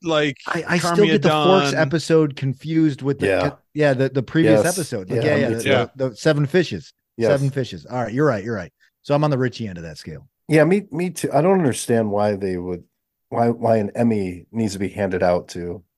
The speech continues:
Speaker 3: somebody who's making commercials. That seems, why aren't those handed out before the Weird Al win?
Speaker 2: <laughs> Yeah,
Speaker 3: That,
Speaker 2: right.
Speaker 3: I don't, I don't quite,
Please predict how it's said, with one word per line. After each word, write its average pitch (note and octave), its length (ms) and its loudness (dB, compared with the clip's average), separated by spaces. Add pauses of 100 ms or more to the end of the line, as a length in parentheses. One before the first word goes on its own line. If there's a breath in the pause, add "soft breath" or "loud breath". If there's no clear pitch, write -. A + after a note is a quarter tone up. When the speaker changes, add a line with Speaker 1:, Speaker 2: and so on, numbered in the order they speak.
(360)
Speaker 3:
somebody F#2 300 -4
who's F2 140 -4
making F2 260 -4
commercials. E2+ 600 -8
That E2+ 140 -10
seems, E2+ 480 -6 (320 soft breath)
why B2 200 4
aren't C3+ 160 0
those A#2+ 220 4
handed F#2+ 320 -2
out F2 300 0 (360)
before A2+ 360 0
the G#2 120 0
Weird G#2 260 -2
Al G2 240 0
win? D#2 320 -12
Speaker 2:
<laughs> - 40 -18
Yeah, - 80 -8 (100)
Speaker 3:
That, - 100 -18
Speaker 2:
right. F#2+ 260 -16 (240)
Speaker 3:
I A#2 80 0
don't, A#2 220 0
I B2 60 -2
don't A#2 160 0
quite, A#2 240 -4